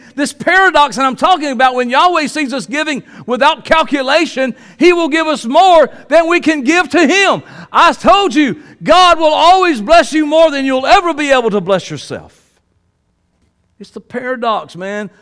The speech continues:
It's a seemingly absurd, self-contradictory truth that has a, it's tricky because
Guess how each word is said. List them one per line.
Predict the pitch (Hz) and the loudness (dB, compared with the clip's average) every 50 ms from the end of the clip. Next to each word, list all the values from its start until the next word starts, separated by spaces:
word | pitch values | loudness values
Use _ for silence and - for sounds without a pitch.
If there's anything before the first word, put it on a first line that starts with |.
| _ _ _ | _ _ _
It's | _ 196 196 202 202 208 | _ -6 -6 -6 -4 -6
a | 196 185 | -8 -6
seemingly | - - - - 247 247 247 254 247 247 247 240 240 240 240 240 247 - | -6 -10 -12 -12 -12 -12 -10 -10 -10 -10 -10 -10 -10 -10 -10 -10 -10 -12
absurd, | 196 185 160 - - - 226 226 220 220 214 220 214 214 208 - _ _ _ _ | -12 -14 -14 -16 -16 -14 -12 -10 -8 -8 -6 -6 -6 -6 -8 -10 _ _ _ _
self-contradictory | - - - - 233 240 240 233 226 226 - _ _ _ _ - - 226 226 220 - 208 202 185 165 160 202 220 220 220 - 240 226 214 208 190 - | -20 -20 -10 -8 -6 -6 -4 -6 -8 -10 -12 _ _ _ _ -14 -12 -12 -12 -10 -8 -8 -8 -8 -4 -4 -4 -4 -4 -6 -10 -10 -8 -8 -10 -10 -10
truth | - - - 226 233 233 233 226 226 - | -14 -12 -8 -6 -6 -6 -6 -8 -10 -12
that | 202 202 170 | -12 -12 -10
has | 147 208 233 233 180 | -12 -10 -10 -8 -6
a, | 190 180 165 127 _ _ _ _ | -6 -8 -8 -10 _ _ _ _
it's | 185 180 - - - | -6 -6 -6 -8 -14
tricky | - - - 247 247 247 254 254 247 | -16 -10 -8 -6 -6 -6 -6 -8 -8
because | 214 202 196 - 208 214 208 170 - | -6 -8 -8 -6 -6 -6 -6 -8 -10